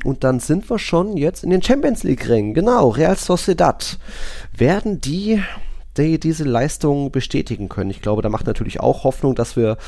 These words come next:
dass du dort Konstanz und viel Vertrauen im Kader hast. Natürlich Fanrückhalt, Alguacil ist schon eine Legende, jetzt schon über, äh, vier Jahre dort im Amt, also auch da der drittdienstälteste Trainer der Liga.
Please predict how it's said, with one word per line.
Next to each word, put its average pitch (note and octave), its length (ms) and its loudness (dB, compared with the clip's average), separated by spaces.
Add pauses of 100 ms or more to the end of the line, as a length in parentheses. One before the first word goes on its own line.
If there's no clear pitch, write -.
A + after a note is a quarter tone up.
(140)
dass - 180 -6
du B2 100 0
dort - 460 0 (220)
Konstanz B2 640 2
und A#2 80 -2
viel B2 160 0
Vertrauen B2 580 4
im A#2 100 -2
Kader A#2 400 2
hast. A2 180 0
Natürlich A#2 320 -2
Fanrückhalt, A#2 500 0
Alguacil A2+ 520 2
ist C3 120 -2
schon C3+ 180 2
eine A#2+ 100 6
Legende, A#2+ 400 4
jetzt A2+ 160 -2
schon A#2 100 -2
über, B2 480 0 (420)
äh, A2 240 2
vier C3 320 4
Jahre A#2 360 6
dort A2+ 240 2
im A2+ 100 0
Amt, A#2+ 340 2
also A2+ 180 0
auch G#2+ 100 0
da A2 160 2
der G#2+ 100 2
drittdienstälteste A2+ 800 -4
Trainer A2 320 0
der G#2 140 0
Liga. G#2 320 -2